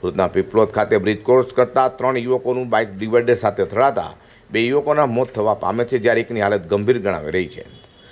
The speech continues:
સુરતમાં હેલ્મેટની અમલવારી પહેલા અકસ્માતની ઘટનામાં બે યુવાનોના મોત નિપજવા પામ્યા છે. વાત એમ છે કે ઉમરાથી અઠવાગેટ તરફ જતી વેળાએ પાલેપણ બ્રિજ પર મોટરસાયકલ ડિવાઈડર સાથે ભટકાઈ હતી. બાઇક ડિવાઈડર સાથે ભટકાતા ગંભીર ઇજા-, ઇજાગ્રસ્ત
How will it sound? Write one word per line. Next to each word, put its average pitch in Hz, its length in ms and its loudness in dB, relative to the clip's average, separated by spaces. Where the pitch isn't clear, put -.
સુરતમાં 156 340 2
હેલ્મેટની 160 440 0
અમલવારી 156 460 0
પહેલા 139 300 2
અકસ્માતની 135 560 -4
ઘટનામાં 135 500 -4
બે 131 100 -2
યુવાનોના 123 440 2
મોત 113 220 -2
નિપજવા 101 340 0
પામ્યા 104 340 2
છે. - 200 -6
વાત 85 140 0
એમ 131 120 4
છે 143 100 -2
કે 143 100 -2
ઉમરાથી 151 460 2
અઠવાગેટ 139 500 -2
તરફ 151 200 2
જતી 131 260 -4
વેળાએ 127 240 2
પાલેપણ 120 480 0
બ્રિજ 120 280 -4
પર 127 160 2
મોટરસાયકલ 117 600 -2
ડિવાઈડર 123 380 2
સાથે 104 280 -2
ભટકાઈ 95 340 -2
હતી. - 220 -8
બાઇક 90 180 0
ડિવાઈડર 120 380 2
સાથે 127 280 2
ભટકાતા 120 500 0
ગંભીર 123 340 -2
ઇજા-, 120 420 2
ઇજાગ્રસ્ત 123 520 -2